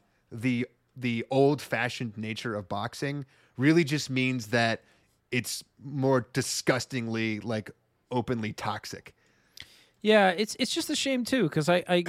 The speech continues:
Speaker 2: <clears throat> again, this is one of those things that I can have a lot of empathy for someone in this scenario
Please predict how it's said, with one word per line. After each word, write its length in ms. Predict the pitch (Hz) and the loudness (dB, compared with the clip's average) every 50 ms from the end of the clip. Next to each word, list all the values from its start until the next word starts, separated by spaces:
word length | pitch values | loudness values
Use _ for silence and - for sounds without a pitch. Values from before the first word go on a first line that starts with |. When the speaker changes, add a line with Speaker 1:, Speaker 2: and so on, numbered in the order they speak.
| - 135 | -6 -10
Speaker 2:
<clears throat> 140 | 107 - | -6 -4
again, 340 | - 175 - 208 202 185 151 | -4 -2 2 2 2 4 2
this 180 | 147 151 - - | 2 -2 -2 -2
is 100 | 190 - | -4 -2
one 140 | 214 220 214 | -2 0 0
of 60 | 196 | 2
those 200 | 196 180 - - | 2 0 0 -2
things 320 | 185 185 180 175 160 - | -4 -2 -2 -4 -4 -2
that 260 | - 165 151 147 135 - _ _ _ _ _ _ _ _ _ _ _ _ _ - | 0 0 0 0 0 -4 _ _ _ _ _ _ _ _ _ _ _ _ _ -4
I 160 | 151 175 214 | -2 -2 -2
can 220 | - - 262 262 | 0 0 0 0
have 260 | 254 190 214 226 226 220 | 0 0 0 2 4 4
a 40 | |
lot 260 | 226 220 220 208 202 208 | 4 6 6 6 6 6
of 80 | - | 4
empathy 460 | 156 180 190 - 208 175 - 165 151 | 2 0 0 0 -2 -2 -2 -2 -4
for 180 | 135 - 156 147 | -2 -2 -4 -4
someone 500 | - - 165 160 156 151 151 147 143 - - _ | -2 -2 -4 -2 -2 -4 -4 -4 -6 -10 -8 _
in 280 | 160 170 180 190 190 185 | -2 -2 0 0 2 2
this 160 | 175 165 - | 2 0 0
scenario 880 | - - 156 147 147 147 151 151 147 139 135 131 127 123 120 120 123 | 0 -2 -2 0 0 2 2 2 2 2 2 2 0 0 -2 -4 -6